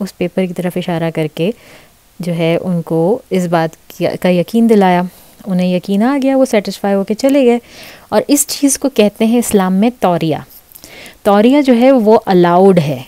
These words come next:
इस्लाम में कि, अ, double meaning बात करना, कि आप झूठ नहीं बोल रहे लेकिन आप double meaning बात कर रहे हैं। और इसकी हमें मिसालें काफ़ी मिलती हैं। हज़रत इब्राहीम अलैहिस्सलाम ने तौरिया किया था जब, अम, नमरूद ने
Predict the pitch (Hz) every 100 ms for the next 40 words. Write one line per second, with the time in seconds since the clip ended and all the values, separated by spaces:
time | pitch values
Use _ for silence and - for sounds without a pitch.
0 | - - - 180 165 165 170 175 247 -
1 | _ - 208 - 202 190 180 196 220 208
2 | 196 180 160 156 175 156 147 156 156 170
3 | 208 202 160 180 226 240 214 208 180 165
4 | 160 226 - - - - 208 233 240 208
5 | 220 175 190 240 233 208 190 180 160 147
6 | - 135 139 127 - - - 208 - 233
7 | - 277 269 277 262 233 220 214 247 269
8 | 262 330 269 196 180 165 147 160 185 190
9 | 196 190 190 226 240 220 214 208 190 190
10 | 190 190 175 175 170 160 - 190 180 180
11 | 175 - - - - 180 175 175 175 175
12 | 175 180 185 208 185 190 185